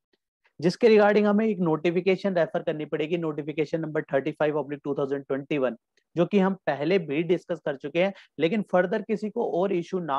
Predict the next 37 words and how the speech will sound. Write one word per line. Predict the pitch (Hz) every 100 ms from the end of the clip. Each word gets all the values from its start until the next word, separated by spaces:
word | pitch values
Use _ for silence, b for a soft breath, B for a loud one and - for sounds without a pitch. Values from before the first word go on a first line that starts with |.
| 175
आए, | 160 160 - _ _
इसलिए | 160 170 214
हम | 214 202
दोबारा | 170 151 143 170
से | 196
उस | 196 185
notification | 175 160 160 170 170 - 170
को | 165
लेके | 151 147
चलेंगे | 151 135 135 143 165 - b -
और | 170
क्या | - 170 175 196
इसमें | 190 202 160
बदलाव | 135 135 139 147 -
करे | 160 160
गए | 165
हैं | 165 160
portal | 160 143 151 143
पे | 180 196 190 B -
और | 165 165
कहाँ | 175 151 185 190
refund | 156 147 170 196 165 127 _ -
अब | 151 160
हमारा | 156 147 151
रुक | 131 143 -
रहा | 160 156 160
है, | 147 180 202 _ _
उसको | 151 139 170
लेके | 156 147 151
चलेंगे, | 139 135 139 170 185
ताकि | - 131 -
further | 165 - 165 196 196 156 143
हमारे | 143 143 147
को | - 160
इस | 156 160 -
तरीके | 175 175 - 165
की | 175 175